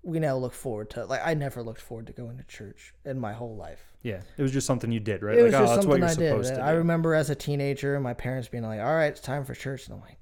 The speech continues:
Speaker 1: "Dang, I really don't wanna do this. I just
Speaker 2: Yeah.
Speaker 1: wanna relax, watch some T V."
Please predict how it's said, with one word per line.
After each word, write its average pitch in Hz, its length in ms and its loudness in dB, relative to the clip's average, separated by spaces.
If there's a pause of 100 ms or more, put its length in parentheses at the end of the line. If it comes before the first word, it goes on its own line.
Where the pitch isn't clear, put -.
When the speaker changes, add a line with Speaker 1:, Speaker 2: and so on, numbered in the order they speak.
(140)
Speaker 1:
"Dang, - 420 -18
I - 140 -20 (100)
really 139 300 -4
don't 135 180 -6
wanna 120 260 -12
do 208 220 4
this. 196 300 4
I 127 40 -10
just 120 140 -14
Speaker 2:
Yeah. 113 100 -2
Speaker 1:
wanna 123 140 -8
relax, 175 580 0
watch 139 200 -6
some 131 160 -12
T 131 260 -10
V." 139 380 -4